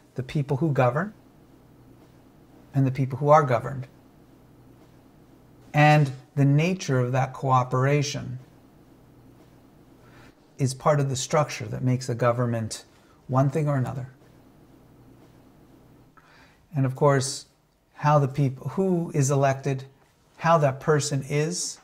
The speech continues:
once they've been elected, does depend a lot on the civilization of the people. In answering a question, "What is the role of government?"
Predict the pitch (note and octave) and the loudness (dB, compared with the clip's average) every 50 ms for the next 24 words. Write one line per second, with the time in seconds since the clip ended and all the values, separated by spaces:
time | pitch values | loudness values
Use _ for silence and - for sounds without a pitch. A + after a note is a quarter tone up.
0 | - D3 C#3+ C#3+ C3 - D#3+ D#3 D3+ D#3+ D#3+ D#3+ D#3 D#3 D#3 D#3 - A3+ A3+ - | -6 -2 -2 -2 0 0 0 2 2 2 0 2 2 0 0 0 -2 -6 -8 -8
1 | - - - - - - _ _ - - - - - - - - - - - - | -10 -20 -20 -20 -20 -20 _ _ -20 -20 -20 -20 -20 -20 -20 -20 -20 -20 -20 -20
2 | - - - - - - - _ - - - - E3 E3+ E3 D#3+ D#3 D#3 C3 - | -20 -20 -20 -20 -20 -20 -20 _ -20 -18 -2 2 4 4 4 4 0 -2 -2 0
3 | D3 D#3+ D3+ C#3 C3 B2+ C3 C3+ C3 C3 C3 B2+ C3 C3 B2+ B2+ B2+ A#2+ - - | 0 2 4 4 4 2 2 0 4 6 6 6 6 6 4 4 2 2 0 -2
4 | C#3+ B2+ C3+ C3 A#2+ A#2+ B2+ B2 A#2 - - C#3 C3 C3 C3 C3 B2+ C3 B2+ B2+ | -2 -2 0 -2 0 0 -2 -2 -2 -4 -8 -8 -6 -6 -6 -6 -6 -6 -8 -8
5 | C3 - - B2+ - - - - - _ _ - - - - - - - - - | -8 -10 -12 -12 -14 -20 -20 -20 -20 _ _ -20 -20 -20 -20 -20 -20 -20 -20 -20
6 | - - - - - - - - - - _ - - - - - - - - - | -20 -20 -20 -20 -20 -20 -20 -20 -20 -20 _ -20 -20 -20 -20 -20 -20 -20 -20 -20
7 | - - - _ - _ - _ - - _ - - _ - C#3+ C#3+ D3+ D#3+ F3 | -20 -20 -20 _ -20 _ -20 _ -20 -20 _ -20 -20 _ 0 2 4 4 4 2
8 | F3 - G3 F#3 E3+ D#3+ C#3 - - D#3+ D#3+ D3+ - - D3+ C3+ B2+ C3+ C3 C3 | 2 2 0 -2 -2 -2 -4 -4 -2 -2 -2 -2 -2 -2 -2 0 2 2 2 0
9 | B2 B2 C3 B2 A#2+ C3 B2+ B2+ B2 A#2+ A#2+ B2+ C3 C3 C3 C3+ C3+ C3+ C3 B2+ | 0 -2 -2 -2 0 0 0 0 0 -2 -4 -6 -4 -4 -4 -4 -4 -8 -8 -8
10 | C3 B2+ - - | -10 -12 -12 -14